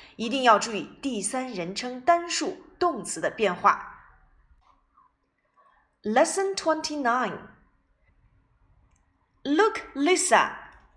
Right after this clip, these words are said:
that's my mother. She's on T V.看，Lisa，那是我的母亲，她在电视上。Really? What's her job? 真的吗？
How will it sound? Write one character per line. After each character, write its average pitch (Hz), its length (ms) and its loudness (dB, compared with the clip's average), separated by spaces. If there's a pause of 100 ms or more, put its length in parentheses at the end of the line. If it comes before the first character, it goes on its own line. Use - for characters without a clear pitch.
that's 302 340 4
my 320 200 4
mother. 302 520 4 (180)
She's - 400 0
on 269 340 0
T 277 240 0
V. 233 380 -8 (580)
看， 415 260 2
Lisa， 285 640 2 (280)
那 311 140 2
是 - 160 2
我 196 140 4
的 190 100 2
母 208 260 -4
亲， 214 440 -2 (120)
她 240 140 -2
在 220 160 2
电 247 180 -2
视 269 260 2
上。 - 240 2 (920)
Really? 202 800 0 (320)
What's 339 420 2
her 262 180 -4
job? 233 440 0 (640)
真 427 260 0
的 392 80 4
吗？ 339 300 6